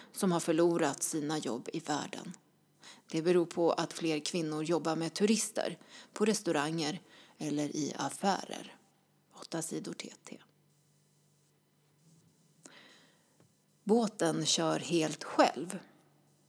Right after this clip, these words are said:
I mitten av maj ska båten Mayflower fyrahundra åka ut på Atlanten. Den startar från Storbritannien och åker till U S A.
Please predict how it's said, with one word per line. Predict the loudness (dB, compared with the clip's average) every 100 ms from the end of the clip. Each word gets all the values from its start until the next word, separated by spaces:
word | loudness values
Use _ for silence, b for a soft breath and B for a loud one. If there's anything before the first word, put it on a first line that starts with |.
| -20 B B B
I | 0 2 2
mitten | 2 0 0 0 2
av | 2 8
maj | 10 10 8 0
ska | -2 -2 0
båten | 2 0 -2 -4 -2 4
Mayflower | 6 6 4 2 2 4 2 0
fyrahundra | 2 2 4 4 6 6 4 0 -4 B B
åka | -6 -2 0
ut | 0 -4 -6
på | -2 -2
Atlanten. | -4 -2 -2 -2 -6 -8 -8 -10 _ _ _ _ _ b b b _
Den | -2 -2 -2
startar | 0 0 2 4 4
från | 4 -2 -2
Storbritannien | 2 2 4 2 4 4 2 0 -2 -2
och | 0 0
åker | 0 -2 -4
till | -4 -6 -8
U | -10 -6
S | -6 -2
A. | -2